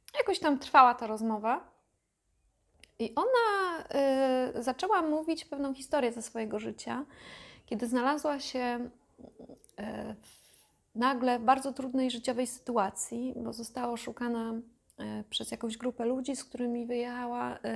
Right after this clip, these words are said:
y, za granicę do Włoch. E, musiała stamtąd właściwie uciekać, została, e, nie, nie zapłacono jej za wykonaną pracę, więc znalazła się bez pracy, bez znajomości języka, bez moż-, bez,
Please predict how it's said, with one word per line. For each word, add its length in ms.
y, 40
za 120
granicę 440
do 120
Włoch. 440
E, 160
musiała 440
stamtąd 360
właściwie 400
uciekać, 440
została, 540
e, 360
nie, 220
nie 220
zapłacono 480
jej 220
za 120
wykonaną 520
pracę, 420
więc 180
znalazła 340
się 160
bez 280
pracy, 460
bez 160
znajomości 680
języka, 760
bez 280
moż-, 260
bez, 440